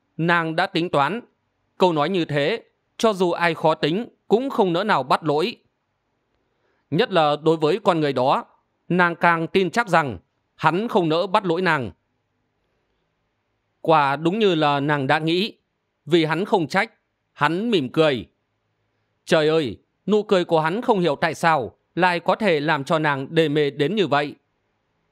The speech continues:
Một nụ cười mà nếu không tự trọng, nhất định nàng sẽ chồm tới gã và ngã vào vòng tay của hắn. Hắn vẫn cười. Hắn nói,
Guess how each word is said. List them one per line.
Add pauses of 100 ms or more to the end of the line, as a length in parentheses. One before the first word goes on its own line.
(480)
Một
nụ
cười (220)
mà
nếu
không
tự
trọng, (560)
nhất
định (240)
nàng
sẽ
chồm
tới
gã (420)
và
ngã
vào
vòng
tay
của
hắn. (2500)
Hắn
vẫn
cười. (400)
Hắn
nói,